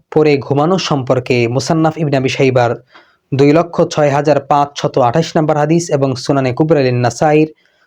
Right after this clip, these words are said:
দশ হাজার পাঁচশো ঊনসত্তর নম্বর হাদিস এসেছে। আন আরওয়া ইবনে নাউফাল রাদিয়াল্লাহু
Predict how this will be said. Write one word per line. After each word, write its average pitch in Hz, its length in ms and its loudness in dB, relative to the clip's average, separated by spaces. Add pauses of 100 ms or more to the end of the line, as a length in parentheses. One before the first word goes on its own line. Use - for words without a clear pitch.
(200)
দশ 151 280 2
হাজার 143 280 2
পাঁচশো 135 420 -2
ঊনসত্তর 160 420 -2
নম্বর 123 240 0
হাদিস 113 340 -2
এসেছে। 165 400 0 (680)
আন 156 140 2
আরওয়া 170 300 4
ইবনে 151 180 0
নাউফাল 156 360 0
রাদিয়াল্লাহু 127 580 0